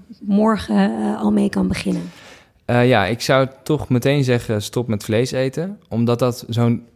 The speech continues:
Speaker 2: heel duidelijk ding is wat je direct kunt doen.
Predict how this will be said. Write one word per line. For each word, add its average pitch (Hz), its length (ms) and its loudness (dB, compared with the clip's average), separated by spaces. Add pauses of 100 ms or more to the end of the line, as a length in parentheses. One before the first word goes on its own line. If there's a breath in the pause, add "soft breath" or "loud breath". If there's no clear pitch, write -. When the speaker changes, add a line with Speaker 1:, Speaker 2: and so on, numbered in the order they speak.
(240)
Speaker 2:
heel 113 300 0
duidelijk 113 420 2
ding 113 180 0
is 110 80 0
wat 107 120 -6
je 107 120 -8
direct 110 400 2
kunt 104 180 -2
doen. 135 340 -4